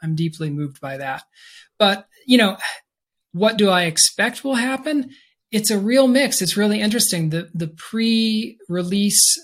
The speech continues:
uh, publicity stuff that I'm doing has been really interesting. It's been almost an education.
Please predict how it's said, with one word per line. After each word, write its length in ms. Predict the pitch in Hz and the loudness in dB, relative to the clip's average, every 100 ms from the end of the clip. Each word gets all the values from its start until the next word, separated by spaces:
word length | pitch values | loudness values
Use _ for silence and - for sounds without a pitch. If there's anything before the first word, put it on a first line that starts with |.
| - | -8
uh, 300 | 170 165 160 - | -6 -4 -6 -8
publicity 480 | 185 202 220 208 185 | -2 2 2 2 0
stuff 380 | - 165 160 - | 0 -2 -4 -6
that 120 | 160 | -4
I'm 160 | 156 | -4
doing 560 | 170 294 247 147 147 151 - - - - | -2 -2 -2 -2 -6 -10 -20 -20 -20 -4
has 180 | 196 | -4
been 400 | 160 202 196 202 - 240 | 0 0 0 -2 -10 -4
really 340 | 214 330 277 | -2 2 2
interesting. 400 | 196 269 220 175 | 0 0 0 0
It's 100 | 160 | -2
been 140 | - 214 | -2 -2
almost 380 | 202 226 208 185 | -2 -2 -2 -2
an 40 | |
education. 680 | 170 160 190 220 - 165 | -4 -4 -6 -4 -4 -4